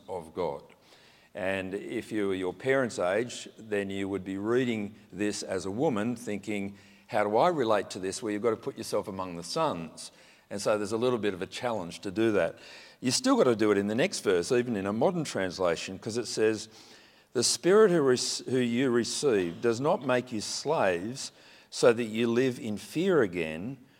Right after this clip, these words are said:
Rather, the Spirit you received brought about your adoption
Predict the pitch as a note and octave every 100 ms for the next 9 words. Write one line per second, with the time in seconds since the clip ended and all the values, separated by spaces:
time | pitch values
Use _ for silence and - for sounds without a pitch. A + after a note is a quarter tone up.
0 | _ - A#2 B2 A#2+ A2+ A#2+ - - -
1 | E3 G3 F#3+ D#3+ A#2+ A#2 - G#2+ G2+ G2+
2 | A#2 - - - _ - C3+ D#3+ B2+ A2+
3 | A#2 A2+ A2+ A2+ G#2+ G#2 C3+ - - G2+
4 | G2+ A2+